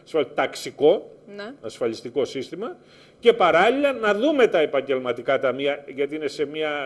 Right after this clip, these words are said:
Speaker 1: ε, νηπιαϊκή κατάσταση αυτή τη στιγμή. Υπάρχουν έντεκα στην χώρα,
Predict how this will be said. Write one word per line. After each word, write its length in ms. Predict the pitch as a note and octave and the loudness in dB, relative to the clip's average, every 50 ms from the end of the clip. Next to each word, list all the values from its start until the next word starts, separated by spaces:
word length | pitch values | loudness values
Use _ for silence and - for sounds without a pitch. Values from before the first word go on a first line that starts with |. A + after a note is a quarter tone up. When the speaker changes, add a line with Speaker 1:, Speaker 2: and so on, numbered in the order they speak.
| C3+ C3+ C#3 - | -8 -10 -10 -12
Speaker 1:
ε, 40 | C#3 C#3 - - - - _ - - _ | -14 -16 -16 -20 -20 -20 _ -20 -20 _
νηπιαϊκή 600 | D#3 D3+ D3 C3+ D3 D3+ D3+ C#3+ D3 D3 - A3 | -10 -10 -8 -4 2 4 4 4 4 0 -6 -6
κατάσταση 680 | F#3 - D#3+ C#3 - C#3+ C3 - - B2+ G#2+ - - B2 | 0 0 0 2 2 2 0 0 -2 -8 -8 -6 -6 -6
αυτή 220 | A2+ - - B2+ | -6 -6 -6 -8
τη 100 | A#2 A#2 | -10 -10
στιγμή. 480 | G#2+ - - A#2 A2+ A#2+ B2+ A#2+ A2+ - - - - _ | -14 -14 -12 -12 -10 -10 -10 -10 -10 -12 -16 -20 -20 _
Υπάρχουν 500 | - C#3 B2 - D#3 D3 C#3 - C3 B2 | -14 -12 -4 0 0 0 0 0 -2 -2
έντεκα 360 | C3 C#3 C3 B2 A#2 - A#2+ G2 | -2 -2 -2 -2 -4 -4 -6 -8
στην 220 | - - A2 G2 | -8 -10 -12 -6
χώρα, 480 | - C3+ C3+ C3+ B2 A2+ G#2+ G2+ - | 0 4 4 6 6 4 2 0 -4